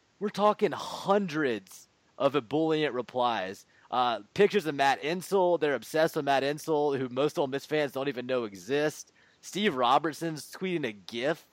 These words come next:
at, at this. And these, these guys live to beat Ole Miss at women's basketball. I'm almost jealous that, like, I don't think I experienced this kind of joy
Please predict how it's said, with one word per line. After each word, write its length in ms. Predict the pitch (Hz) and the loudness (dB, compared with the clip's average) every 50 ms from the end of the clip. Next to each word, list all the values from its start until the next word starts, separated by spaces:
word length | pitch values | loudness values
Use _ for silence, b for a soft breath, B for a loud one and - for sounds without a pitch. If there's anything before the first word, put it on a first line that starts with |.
| - - | -8 -6
at, 140 | 147 139 - | -6 -6 -2
at 220 | - 143 147 - _ | 0 0 -2 0 _
this. 300 | 160 160 170 175 160 - | 2 2 2 2 0 -4
And 120 | - 131 - | -10 -10 -8
these, 160 | 180 226 175 - - b b b b b b _ | -8 -10 -10 -12 -18 b b b b b b _
these 220 | - 226 262 202 | -4 -2 -2 0
guys 320 | 170 214 196 202 160 120 127 | 2 4 4 4 2 0 -4
live 560 | 139 143 170 190 208 202 175 151 131 120 107 _ _ _ _ _ _ _ _ _ _ - | -6 0 4 4 6 6 6 4 2 -2 -6 _ _ _ _ _ _ _ _ _ _ -6
to 100 | 160 139 | -6 -2
beat 200 | 139 151 156 151 | 0 0 2 2
Ole 120 | 147 139 | 2 2
Miss 300 | 135 135 139 135 131 - | 0 0 -2 -2 -2 -4
at 80 | 120 98 | -6 -8
women's 260 | 127 123 120 110 95 | -6 -8 -8 -10 -8
basketball. 560 | 90 110 107 107 - - 104 90 98 90 90 | -6 -4 -4 -4 -6 -8 -12 -10 -10 -8 -6
I'm 160 | 92 127 143 | -6 0 2
almost 340 | 160 208 240 262 226 156 120 | 2 4 6 6 6 6 4
jealous 440 | 104 117 139 151 170 170 147 135 - | 0 2 4 4 6 4 4 2 -2
that, 100 | - 117 | -6 -6
like, 120 | 117 120 | -6 -4
I 120 | 110 117 139 | -2 0 2
don't 180 | 196 240 196 | 2 0 0
think 160 | 147 208 196 - - | 0 -2 -4 -2 -2
I 180 | 120 131 151 | 0 2 2
experienced 640 | 170 160 - - - - 147 147 147 139 123 110 - | 2 2 0 -6 -8 -6 -4 -2 -2 -4 -4 -8 -8
this 200 | - 139 135 - | -8 -8 -8 -4
kind 240 | - - 139 139 135 | -2 -2 0 0 0
of 80 | 123 110 | -4 -6
joy 560 | 104 110 117 120 123 120 117 110 104 98 | -6 -4 -2 -2 0 0 0 -2 -4 -6